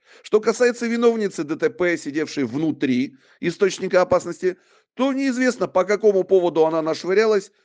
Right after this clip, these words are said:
но зато известно, со слов местной очевидицы, что бухая гонщица стартанула прямо с парковки, снесла окрестные кусты и столбы,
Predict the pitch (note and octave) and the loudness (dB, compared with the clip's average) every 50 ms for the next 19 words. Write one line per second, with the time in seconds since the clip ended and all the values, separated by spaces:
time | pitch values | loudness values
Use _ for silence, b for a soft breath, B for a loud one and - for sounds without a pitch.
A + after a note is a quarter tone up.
0 | _ _ C3+ D3 F3 A#3 C#4 B3+ G3+ G3 E3 - F#3+ F3+ E3 D3 E3 G3 G#3+ - | _ _ -8 -2 2 2 2 2 2 0 2 4 4 4 4 2 0 -2 -2 -2
1 | - - - - _ _ _ - - C#3+ C#3 - D#3+ D#3+ C#3 - - - A#2+ C3+ | -2 -8 -12 -14 _ _ _ -8 -6 -6 -4 -2 -2 -2 -2 -2 -4 -10 -6 -4
2 | C#3+ C3 - - A#2+ A#2+ - - G#2+ G2+ - C3 D3+ E3+ D3+ C3+ C3 - G2 - | -2 -2 -4 -4 -6 -6 -4 -2 -4 -4 -4 -4 -4 -2 -2 -4 -4 -4 -6 -8
3 | b b b b b b b - - G3 F#3 F#3+ G#3+ G#3+ A#3 B3+ A#3+ A3+ F#3+ E3 | b b b b b b b 0 0 0 2 0 -2 0 2 2 4 2 2 0
4 | F#3+ A#3+ A#3+ A3 - E3+ - - C3+ B2 - - - D#3+ D3+ - F3 E3+ F3+ A3 | -2 -4 -4 -4 -6 -8 -8 -6 -8 -8 -6 -2 -4 -4 -2 0 -2 0 2 2
5 | A3 G3 D#3+ D#3 - E3+ F3+ G3 F#3+ F#3 E3 - - - - C#3+ D3 - - - | 4 4 2 2 2 2 2 2 2 0 -4 -6 -6 -6 -4 -4 -4 -4 -4 -2
6 | F3+ E3+ D#3+ - _ - F#2 D2 b b b b b b - - E3+ G3+ G3 - | -2 -2 -2 -4 _ -12 -12 -12 b b b b b b -8 -4 -2 -2 -2 0
7 | A3 A3+ A3+ G#3+ G#3 - - F#3 F#3+ G3 F#3+ - - F3 E3+ D#3 - E3+ E3 D3 | 0 2 2 2 2 0 0 2 2 2 0 0 -4 -4 -4 -4 -4 -6 -8 -8
8 | - - G3 G#3+ G#3+ G3+ - - D3 C#3 C3+ - D#3 C#3 C#3+ C#3+ C3+ E3 F3+ F3+ | -8 -8 -8 -6 -6 -6 -6 -6 -6 -6 -4 0 0 2 2 2 2 4 4 4
9 | F#3+ - | 4 0